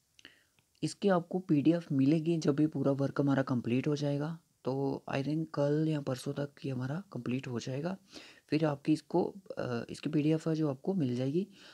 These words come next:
तो आप हमें ज्वाइन कर सकते हैं Telegram चैनल पे भी। हमारा Telegram ग्रुप है, जो चैनल है वो क्रिएट हो चुका है, तो उसको भी आप सब्सक्राइब कर सकते हैं। उसका लिंक है जो डिस्क्रिप्शन बॉक्स में है,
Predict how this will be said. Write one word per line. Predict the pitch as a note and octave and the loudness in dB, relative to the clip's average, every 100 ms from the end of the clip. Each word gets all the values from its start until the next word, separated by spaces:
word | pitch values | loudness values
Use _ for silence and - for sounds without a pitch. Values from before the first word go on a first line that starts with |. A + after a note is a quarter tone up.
| - - | -8 2
तो | D3+ | 4
आप | D3+ D#3+ | 4 2
हमें | D3+ D#3+ | 0 0
ज्वाइन | C#3 C3+ | 0 0
कर | D3+ D#3 | 0 -2
सकते | D3 C3+ D#3 | -4 -4 -4
हैं | G3 - _ - | -4 -8 _ -8
Telegram | B2 A#2 C3 C#3 | -4 -2 0 -2
चैनल | C#3 C#3 C#3 | -2 -2 -2
पे | D3 D3 | -2 -4
भी। | D3+ | -2
हमारा | F3 C3 B2+ B2+ | -4 -2 0 0
Telegram | B2 B2 C3 C#3 D#3 - | -2 -4 -2 -4 -4 -4
ग्रुप | C3+ - | -6 -6
है, | D3 | -6
जो | D#3 G3+ - _ - | -6 -10 -14 _ -10
चैनल | A#2+ B2 | -6 -4
है | C#3+ | -4
वो | D3 | -4
क्रिएट | D3 B2 B2+ | -4 -4 -6
हो | B2+ | -6
चुका | B2 - - | -10 -10 -8
है, | D#3 - _ - - - | -6 -8 _ -20 -20 -4
तो | C3 B2 | 0 0
उसको | - - | -2 -4
भी | D3+ | 0
आप | D#3+ | 0
सब्सक्राइब | D3 C#3+ - C#3+ | -2 -8 -4 -4
कर | C#3+ | -2
सकते | C#3+ C3+ - | -6 -6 -4
हैं। | D3+ | -6
उसका | C3+ C3+ | -4 -4
लिंक | B2 C3+ | -2 -4
है | C#3+ | -4
जो | C#3+ | -4
डिस्क्रिप्शन | B2+ A2+ - A#2+ - | -4 -4 -6 -8 -4
बॉक्स | D#3 C#3+ - | -2 -4 -4
में | D#3 | -4
है, | F#3+ | -6